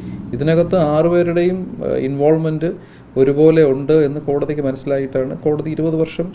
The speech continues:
ശിക്ഷിച്ചിരിക്കുന്നത്. ഇപ്പോൾ ലൈഫ് വേണം, ഏ, എന്നൊക്കെ ചിലർ പറയുന്നുണ്ട്, അതായത് ജീവപര്യന്തം വേണമെന്നുള്ളത്. അതൊക്കെ ഡിസ്ക്രിഷനാണ്. ആ, ഇതിൻ്റെ പുറത്ത്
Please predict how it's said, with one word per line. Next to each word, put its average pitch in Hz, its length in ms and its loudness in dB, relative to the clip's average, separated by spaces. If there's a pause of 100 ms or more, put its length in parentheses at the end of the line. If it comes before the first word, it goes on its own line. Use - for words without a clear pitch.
ശിക്ഷിച്ചിരിക്കുന്നത്. 117 680 -4 (500)
ഇപ്പോൾ 117 220 -4
ലൈഫ് 101 400 0
വേണം, 185 560 2
ഏ, 180 160 0 (120)
എന്നൊക്കെ 175 240 0
ചിലർ 165 280 0
പറയുന്നുണ്ട്, 131 520 0
അതായത് 131 920 -6
ജീവപര്യന്തം 151 540 0
വേണമെന്നുള്ളത്. 110 800 -2
അതൊക്കെ - 280 -6
ഡിസ്ക്രിഷനാണ്. 185 640 -4
ആ, 113 60 0
ഇതിൻ്റെ 147 360 0
പുറത്ത് 175 380 2